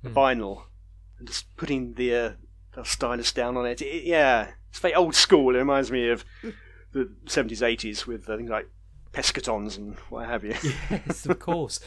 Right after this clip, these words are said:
Speaker 2: Yeah.
Speaker 1: And, and do you know what? I suspect that's exactly what they're plugging into, and tho-,
Speaker 2: Yeah.
Speaker 1: those of us who'll remember, like, the, uh, the B B C L Ps, uh,
Speaker 2: Yeah.
Speaker 1: with Doctor Who sound effects and, uh,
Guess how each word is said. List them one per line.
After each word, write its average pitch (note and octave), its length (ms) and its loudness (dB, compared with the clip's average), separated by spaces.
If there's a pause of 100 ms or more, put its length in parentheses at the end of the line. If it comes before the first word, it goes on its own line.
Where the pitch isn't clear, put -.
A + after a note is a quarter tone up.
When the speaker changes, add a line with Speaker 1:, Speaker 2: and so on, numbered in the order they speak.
(200)
Speaker 2:
Yeah. - 160 -6
Speaker 1:
And, G3+ 160 -6
and D3+ 160 -8
do F3+ 80 -6
you E3 40 -4
know D#3 120 0
what? C3 180 0
I C3+ 60 2
suspect C3+ 420 0
that's B2 180 -2
exactly A2+ 360 -2
what A2+ 180 0
they're G#2 160 0
plugging G#2+ 400 -4
into, G#2 480 -4
and G2 80 -6
tho-, G#2+ 220 -2
Speaker 2:
Yeah. G2+ 220 -10
Speaker 1:
those A#2 200 2
of G#2 80 -8
us G#2 160 -4
who'll A2 160 2
remember, G#2 480 -2
like, G2 240 -4
the, G2+ 200 -2
uh, G2 40 -2
the F#2+ 80 -10
B G#2+ 160 -2
B G#2 140 -4
C G#2 240 -2
L G2 160 -2
Ps, F#2+ 600 -6
uh, A2+ 40 -8
Speaker 2:
Yeah. A2 220 -2
Speaker 1:
with G2 180 -6
Doctor G2 320 -8
Who G2 180 0
sound G2+ 320 0
effects - 600 -8
and, F2+ 300 -6
uh, F#2 220 -6